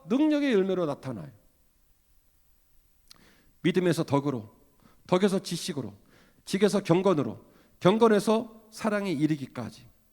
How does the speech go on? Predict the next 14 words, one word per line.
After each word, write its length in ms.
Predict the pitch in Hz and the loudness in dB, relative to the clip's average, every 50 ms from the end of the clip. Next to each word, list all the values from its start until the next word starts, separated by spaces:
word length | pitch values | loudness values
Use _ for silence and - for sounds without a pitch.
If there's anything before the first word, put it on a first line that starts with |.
| _ _ _ _ _ _ _ _ _ | _ _ _ _ _ _ _ _ _
주 220 | - - 160 170 | -6 0 4 4
안에 340 | 160 151 151 147 131 127 139 - - - | 6 6 4 2 0 -2 -6 -12 -20 -16
잘 440 | - 107 110 107 113 123 - 233 | -12 -10 -8 -8 -2 4 4 4
훈련받는 680 | 226 185 233 269 262 247 240 208 190 170 170 185 190 196 - - - - _ _ _ _ _ - | 4 4 0 0 -2 -2 2 2 0 0 0 -4 -4 -6 -12 -20 -20 -20 _ _ _ _ _ -6
저와 320 | - 135 139 143 139 139 | -2 2 4 4 4 4
여러분이 300 | 147 180 214 214 220 220 | 4 2 2 2 0 0
되시기를 540 | 202 202 190 - 175 180 185 190 208 220 220 - _ _ _ _ _ | 0 -2 -2 -2 -4 -6 -6 -6 -6 -8 -10 -16 _ _ _ _ _
주의 200 | - - 151 151 | -6 2 4 4
이름으로 260 | 147 139 131 127 131 | 4 4 2 -2 -6
축원합니다. 640 | - - - 190 190 170 135 110 95 98 - - - _ _ _ _ _ _ _ _ _ _ _ _ _ _ _ - | -8 -10 -10 -6 -6 -6 -6 -6 -12 -14 -20 -20 -20 _ _ _ _ _ _ _ _ _ _ _ _ _ _ _ -2
그렇게 240 | - 214 226 262 254 | 0 0 4 4 2
훈련을 380 | 202 269 277 294 294 285 262 | 2 4 2 2 2 2 0
받은 340 | - - 185 208 233 233 214 | 0 0 0 2 2 0 0
사람들이었기에, 1000 | - 208 202 202 202 185 190 180 - - 165 170 143 - - - 107 92 76 | 0 2 2 2 0 0 -4 -6 -4 2 2 2 2 2 -2 -12 -12 -12 -12